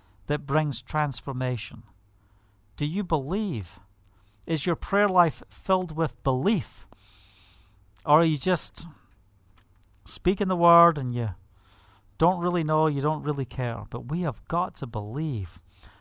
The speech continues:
We've got to stand upon his promises and understand who the Father is. Thank you, Father.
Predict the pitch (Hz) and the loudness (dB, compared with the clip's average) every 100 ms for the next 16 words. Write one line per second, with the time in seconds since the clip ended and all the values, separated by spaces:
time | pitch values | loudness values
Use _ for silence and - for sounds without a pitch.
0 | _ - 156 - 165 160 131 - - 156 | _ -2 -2 0 -2 -2 -4 -2 0 2
1 | 160 156 139 - - _ - 123 - 147 | 2 0 -4 -12 -20 _ -10 -8 0 2
2 | 147 117 123 131 117 - - _ _ _ | 2 0 -2 -2 0 -2 -6 _ _ _
3 | - - 143 143 120 131 120 107 - 127 | -16 0 0 2 0 -2 -2 -4 -4 -6
4 | 123 - 135 147 139 113 - - 143 147 | -8 -4 -2 -2 -4 -6 -6 -2 0 2
5 | 123 110 - - _ - 156 147 135 - | 2 -2 -8 -20 _ -6 -2 0 -2 -6
6 | - _ - 120 - 139 135 131 117 110 | -16 _ -8 -6 0 4 4 2 -2 -4
7 | - 127 123 110 - - 127 _ - 135 | -4 -2 0 -2 -4 -6 -8 _ -4 -2
8 | 127 127 113 135 131 117 | -2 -8 -4 -2 0 -2